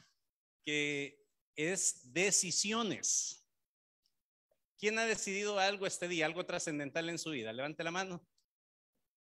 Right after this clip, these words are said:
Gloria a Dios. ¿Quién va a decidir algo mañana? ¿Quiénes tienen hijos acá? Levante la mano. Y ellos deciden también. Amén, ¿verdad?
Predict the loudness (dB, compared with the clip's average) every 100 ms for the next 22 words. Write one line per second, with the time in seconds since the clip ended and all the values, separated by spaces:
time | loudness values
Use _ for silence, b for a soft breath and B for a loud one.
0 | _ _ _ _ _ -4 -2 0 0 0
1 | 0 -2 -4 -14 _ _ _ 2 4 6
2 | 6 6 4 2 4 4 2 0 0 2
3 | 2 2 -4 _ _ _ _ _ _ _
4 | _ _ _ _ _ _ _ _ b b
5 | _ 4 6 6 2 2 2 2 2 0
6 | 2 0 2 0 2 2 2 0 -2 -4
7 | -12 _ _ _ _ _ _ _ _ _
8 | _ _ _ _ _ _ 4 10 10 10
9 | 8 6 6 4 4 4 4 4 4 2
10 | -10 _ _ _ _ _ _ _ _ _
11 | _ -8 4 8 8 6 2 -10 -6 -2
12 | 0 -2